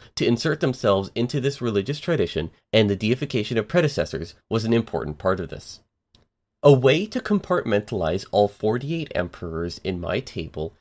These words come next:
is to divide them into three categories, as I described in the previous episode. These categories, split in ninety-six C E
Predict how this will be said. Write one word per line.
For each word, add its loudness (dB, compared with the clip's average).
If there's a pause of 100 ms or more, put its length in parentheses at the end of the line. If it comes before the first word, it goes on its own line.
(120)
is 0
to 2
divide 2
them -2
into -8
three -6
categories, -6
as 0
I -2
described -4
in -6
the -4
previous -8
episode. -6 (580)
These 0
categories, 0
split 0
in 0
ninety-six -2
C -2
E -8